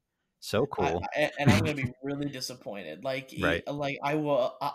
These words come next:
Speaker 2: I would be willing to, like, email E A to the point where,
Speaker 1: <laughs>
Speaker 2: like, this, you know, the, y-,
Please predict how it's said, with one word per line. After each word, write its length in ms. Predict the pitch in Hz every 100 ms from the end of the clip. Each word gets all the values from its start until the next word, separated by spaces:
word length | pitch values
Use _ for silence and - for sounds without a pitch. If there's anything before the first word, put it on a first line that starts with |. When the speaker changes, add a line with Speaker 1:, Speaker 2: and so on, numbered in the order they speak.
| 147
Speaker 2:
I 20 |
would 200 | 156 180
be 140 | 151 156
willing 420 | 127 131 135 139
to, 140 | 151
like, 280 | 139 120 110
email 420 | 139 139 131 120
E 200 | 120 117
A 320 | 113 87 73 - - - 117 - 127
to 80 |
the 120 | 143 131 -
point 160 | 139 139
where, 160 | 135
Speaker 1:
<laughs> 20 |
Speaker 2:
like, 200 | 135 131 135
this, 300 | 147 139 - 131
you 140 | 139
know, 280 | 131 127 123
the, 80 |
y-, 60 | -